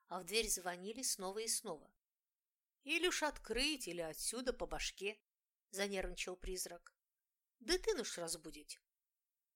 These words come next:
Я слезла со шкафа и вооружилась привычной воздушной удавкой. Кирюша нервничал, переступая с ноги на ногу. Зойка сонно выглядывала из дверной щели.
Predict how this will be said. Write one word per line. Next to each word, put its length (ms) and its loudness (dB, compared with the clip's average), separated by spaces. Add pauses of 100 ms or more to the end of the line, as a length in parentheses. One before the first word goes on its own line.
(360)
Я 100 -8
слезла 380 -4
со 180 0
шкафа 500 -6 (500)
и 80 -4
вооружилась 600 0
привычной 520 -6
воздушной 580 -8
удавкой. 480 -12 (800)
Кирюша 440 -4
нервничал, 640 -2
переступая 600 -6
с 120 -4
ноги 240 -6
на 200 -8
ногу. 320 -20 (640)
Зойка 340 -2
сонно 380 -2
выглядывала 600 -4
из 120 -6
дверной 400 -8
щели. 520 -2